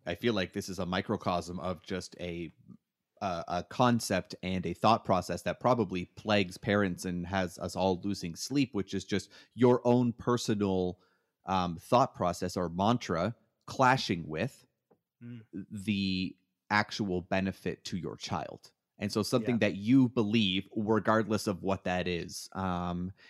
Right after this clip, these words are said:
Speaker 1: and, uh, you know, w-, how does that, how does your personal belief system clash potentially with,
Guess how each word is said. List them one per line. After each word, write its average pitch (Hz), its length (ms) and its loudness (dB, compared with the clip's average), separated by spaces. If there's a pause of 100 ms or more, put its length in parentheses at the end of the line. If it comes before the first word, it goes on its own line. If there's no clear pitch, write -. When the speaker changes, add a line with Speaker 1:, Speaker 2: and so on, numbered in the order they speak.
(340)
Speaker 1:
and, 95 680 0 (160)
uh, 90 440 -4
you 113 140 6
know, 90 300 0 (340)
w-, 104 220 -6
how 107 200 4
does 95 180 -2
that, 117 100 0
how 113 120 4
does 104 180 0
your 110 140 6
personal 117 460 0
belief 101 340 -2
system 92 400 -4
clash 123 480 0
potentially 90 560 -8
with, 90 360 -6